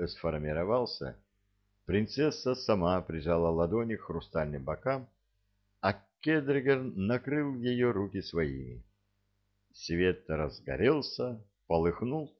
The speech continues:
и умер, оставив измотанных людей стоять в сумраке комнаты, едва не касаясь кристалла склонёнными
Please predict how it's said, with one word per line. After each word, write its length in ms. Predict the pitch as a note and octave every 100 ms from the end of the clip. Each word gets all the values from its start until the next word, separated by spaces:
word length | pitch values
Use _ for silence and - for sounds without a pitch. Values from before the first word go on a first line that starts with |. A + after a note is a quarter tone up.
| _
и 280 | D3 D#3 - _
умер, 600 | - D#2+ E2 D#2+ D#2+ D2 - _ _ _ _ _ _
оставив 680 | C#3+ C#3 - D#3 D3 B2 - -
измотанных 840 | G#2 E2+ G2 G#2+ G2+ F2+ F#2 C#2+
людей 420 | D#2 D#2+ G2+ G2+
стоять 520 | - D#2+ E2 F2 F2
в 100 | -
сумраке 720 | - - E2+ D2+ D#2 D2+ D2+
комнаты, 880 | C#2+ - E2+ E2+ E2 D2+ C#2+ C#2+ C#2+ _ _ _ _ _ _ _
едва 480 | F2 F2+ F2+ E2+ F2+
не 140 | F2
касаясь 680 | F2 E2 - F#2 F2+ E2+ -
кристалла 840 | - D2 - _ A#2+ C3 A#2+ A2+
склонёнными 1200 | A2 - - D#2 D2+ E2 F2 F2 E2+ E2 E2 E2